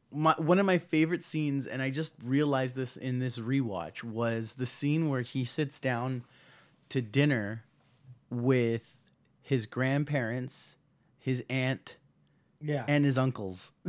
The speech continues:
Speaker 1: <laughs> and his mom. <laughs> It is the most,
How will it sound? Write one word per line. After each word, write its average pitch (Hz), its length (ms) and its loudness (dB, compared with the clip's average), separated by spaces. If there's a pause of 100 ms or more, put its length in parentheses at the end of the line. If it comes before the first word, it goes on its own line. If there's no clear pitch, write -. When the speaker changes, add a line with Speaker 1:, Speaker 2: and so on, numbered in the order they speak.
Speaker 1:
<laughs> - 280 -12
and 170 140 10
his 143 160 6
mom. 135 560 0
<laughs> - 40 -20 (1300)
It 180 100 6
is 170 160 8
the 196 100 2
most, 170 380 4